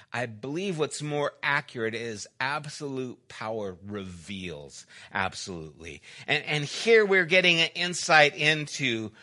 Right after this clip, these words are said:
this king. We're seeing his arrogance. We're seeing his blindness. We're seeing his pride. And we're seeing it in contrast to the God of Israel, who they went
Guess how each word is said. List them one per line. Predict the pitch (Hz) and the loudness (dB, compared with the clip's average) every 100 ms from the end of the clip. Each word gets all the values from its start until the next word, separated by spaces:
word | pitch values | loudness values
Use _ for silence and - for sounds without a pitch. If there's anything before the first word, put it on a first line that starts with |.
| - - | -20 -12
this | 113 160 156 - | 0 2 2 -2
king. | - 180 151 117 98 107 | -4 2 2 2 0 -4
We're | 127 | -4
seeing | - - 185 180 | -4 -4 -2 -2
his | 160 156 - - | -2 -4 -4 2
arrogance. | 160 165 151 160 156 - - - | 4 4 2 -2 -2 -10 -16 -10
We're | |
seeing | 123 - 180 175 170 | -8 -4 -2 0 0
his | 147 131 | 0 -2
blindness. | 127 - 139 143 147 143 135 - | -6 -2 4 6 4 2 -6 -6
We're | 127 | -10
seeing | 123 - 170 160 139 | -10 -8 -6 -6 -6
his | 131 113 | -6 -8
pride. | - - 131 127 123 117 117 - - _ - - | -14 -2 2 6 8 6 2 -8 -20 _ -20 -10
And | 120 | -6
we're | 123 131 | -4 -4
seeing | - 190 165 | -2 -2 0
it | 151 147 | 0 -2
in | 135 | -8
contrast | 131 - 180 175 170 165 - 113 104 104 - - - _ _ _ | -8 -10 -6 -2 -2 -2 0 0 0 -4 -10 -16 -20 _ _ _
to | - 139 | -8 -6
the | 117 123 | -4 -6
God | 107 143 151 151 151 143 147 - | -4 0 4 6 6 2 -2 -6
of | 117 113 110 107 107 _ | -2 0 0 -4 -10 _
Israel, | 185 196 143 127 123 113 107 107 - _ _ _ | 2 2 0 -2 2 4 4 2 -2 _ _ _
who | - 123 120 117 120 98 101 | -12 -8 -6 -6 -8 -14 -2
they | 131 151 156 156 151 151 _ _ | 4 4 4 2 -2 -4 _ _
went | 123 131 135 131 | -2 0 0 -4